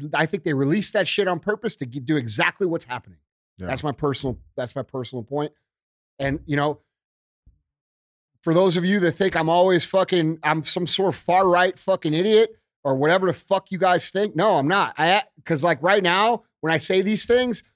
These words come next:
Speaker 1: all my conservative friends try to fucking convert me, and they
Speaker 2: These,
Speaker 1: start coming
Speaker 2: yeah,
Speaker 1: at me,
Speaker 2: yeah.
Speaker 1: and they start saying, "Well, I agree with everything you fucking say except that, so I can't support you." You know what?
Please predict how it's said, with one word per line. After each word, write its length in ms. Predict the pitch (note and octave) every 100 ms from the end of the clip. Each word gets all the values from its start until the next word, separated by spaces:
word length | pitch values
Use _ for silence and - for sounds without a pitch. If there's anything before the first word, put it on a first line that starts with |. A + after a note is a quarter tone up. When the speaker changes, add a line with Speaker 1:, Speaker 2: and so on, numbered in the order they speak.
| _
Speaker 1:
all 180 | D#3 G3
my 120 | G#3+
conservative 560 | G#3+ - A3 A3+ G#3 E3+
friends 400 | F3+ E3+ D#3 -
try 200 | - F3
to 60 | D#3
fucking 360 | F#3+ F3+ D#3
convert 420 | C3+ C3+ E3+ A3
me, 160 | C#3+ B2+
and 100 | B2
they 60 | C#3
Speaker 2:
These, 100 | D#3+
Speaker 1:
start 240 | F3 E3+
coming 260 | D#3+ G3 G3
Speaker 2:
yeah, 120 | G#3+
Speaker 1:
at 80 | F#3+
me, 200 | D3+ A#2
Speaker 2:
yeah. 240 | G2 F#2 F2
Speaker 1:
and 80 | D3
they 80 | D#3+
start 240 | D#3 G3
saying, 260 | - G3+ F3
"Well, 500 | E3+ G#3 A3+ F3+ F3+ A3
I 180 | C4+
agree 300 | A#3+ D3 C4+
with 140 | B3+ F3+
everything 440 | G3 G3 G#3 F#3+
you 60 | E3
fucking 360 | - A#3 - D3
say 260 | B3 C4+
except 400 | F#3+ - A#3 E3 C#3+
that, 260 | A#3+ G#3+
so 120 | - F#3
I 80 | G#3+
can't 220 | A3+ G#3
support 420 | - - A#3+ A#3+
you." 120 | E3+
You 80 | F#3
know 120 | B3+
what? 340 | A3+ G#3+ C4+